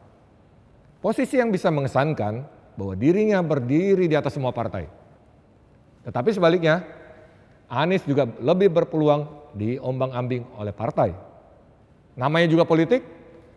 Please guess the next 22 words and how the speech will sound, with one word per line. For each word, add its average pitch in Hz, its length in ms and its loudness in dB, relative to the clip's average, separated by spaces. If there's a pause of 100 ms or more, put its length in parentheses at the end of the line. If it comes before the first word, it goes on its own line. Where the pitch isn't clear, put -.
(140)
satu-satunya 214 800 2
yang 202 80 -2
abadi 202 320 6
adalah 127 400 -2 (320)
ketidakpastian. 117 800 2 (800)
Tidak 233 280 6
ada 202 600 4
musuh 180 240 2
yang 170 80 2
abadi 139 400 2 (560)
dan 92 240 -8
tidak 143 320 4
ada 131 100 2 (720)
kawan 143 320 4
yang 104 80 -6
abadi. 85 240 -6 (960)
Ibarat 165 480 0
orang 165 320 2
yang 151 80 0
mampu 233 320 0
menunggangi 165 480 2
harimau, 117 400 -2